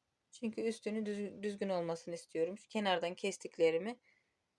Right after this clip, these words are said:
yerleştireceğim şimdi. E, her tarafına eşit gelecek şekilde yerleştirin.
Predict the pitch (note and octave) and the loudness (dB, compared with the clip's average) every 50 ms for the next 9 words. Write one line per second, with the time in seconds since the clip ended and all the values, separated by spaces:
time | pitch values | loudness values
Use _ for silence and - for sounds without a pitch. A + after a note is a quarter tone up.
0 | _ _ - A3+ A3 G3+ F#3 F3+ E3 - - - D#3+ D#3 D#3+ D#3 D#3 D#3+ - - | _ _ 8 8 8 10 8 6 4 4 -2 -8 -8 -6 -4 -6 -6 -6 -8 -8
1 | - D#3+ D#3 D#3 E3+ G3 G#3+ - _ _ _ _ _ _ _ _ _ _ _ _ | -8 -8 -6 -6 -6 -8 -8 -10 _ _ _ _ _ _ _ _ _ _ _ _
2 | _ _ _ _ _ _ _ _ _ _ _ _ _ _ _ _ _ _ _ _ | _ _ _ _ _ _ _ _ _ _ _ _ _ _ _ _ _ _ _ _
3 | _ _ _ C#5 D5 D5+ D#5 D#5 _ _ _ _ _ _ _ _ _ _ _ _ | _ _ _ _ _ _ _ _ _ _ _ _ _ _ _ _ _ _ _ _
4 | _ _ - B3+ A#3+ A#3+ G#3 A3+ B3 A3+ G#3+ - F#3 F3 F#3 F#3 F3+ F3+ - - | _ _ 6 8 8 8 10 10 8 8 8 8 6 6 6 4 0 -2 2 2
5 | G#3+ G#3+ - - _ - - E3+ E3+ E3 E3 E3 - - - G#3 - - F3 F#3 | 2 2 0 -4 _ -2 0 0 2 2 0 0 0 -2 -4 -2 0 0 2 4
6 | G#3 A3 A3 G#3+ F#3+ F3+ F3 D#3+ E3 - - - D#3+ D#3+ F3 A#3 | 6 6 8 8 8 6 6 4 0 0 -2 -4 -4 -2 -4 -4